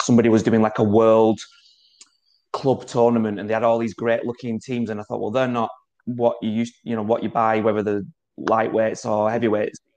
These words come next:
he's getting them from somewhere else." And I found out where he was getting those from. Um, and I was just getting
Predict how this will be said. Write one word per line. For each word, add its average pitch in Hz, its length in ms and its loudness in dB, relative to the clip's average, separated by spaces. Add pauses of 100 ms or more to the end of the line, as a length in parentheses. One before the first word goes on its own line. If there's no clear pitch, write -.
(120)
he's 110 120 -10
getting 113 220 -4
them 110 140 -4
from 113 160 -8
somewhere 107 400 -4
else." 110 280 -2
And 110 80 -8
I 107 60 -8
found 107 300 -6
out - 80 -6
where 113 120 -6
he 110 80 -4
was 107 100 -10
getting 113 260 -6
those 113 240 0
from. - 320 -8 (640)
Um, 113 540 2 (260)
and 120 140 -4
I 123 80 2
was 127 140 2
just 156 140 2
getting 135 340 2